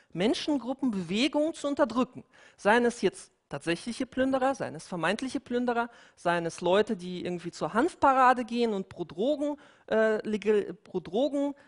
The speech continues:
äh, Legalisierung demonstrieren, die Stuttgart einundzwanzig Gegner oder Occupy. Ja? Jetzt kennen wir die Tools, das hat, das hat der Social Bürgerkrieg in London gezeigt, jetzt kennen wir die Tools,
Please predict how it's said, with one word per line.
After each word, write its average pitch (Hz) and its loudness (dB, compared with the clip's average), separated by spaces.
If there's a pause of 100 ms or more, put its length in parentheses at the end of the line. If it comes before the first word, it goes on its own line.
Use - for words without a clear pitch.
(120)
äh, 208 0
Legalisierung 220 2
demonstrieren, 196 -4 (220)
die 170 -10
Stuttgart - -10
einundzwanzig 208 0
Gegner 269 -4
oder 226 -2
Occupy. - -4 (260)
Ja? 196 -4 (440)
Jetzt - -2
kennen 302 -2
wir 262 -6
die 202 -8
Tools, 349 0
das 220 -4
hat, 226 0
das - -8
hat 214 -2 (480)
der 196 0
Social 247 -4
Bürgerkrieg 247 2 (560)
in 185 0
London 311 0
gezeigt, 233 2
jetzt 220 -8
kennen 254 0
wir 214 -4
die 180 -16
Tools, 330 -4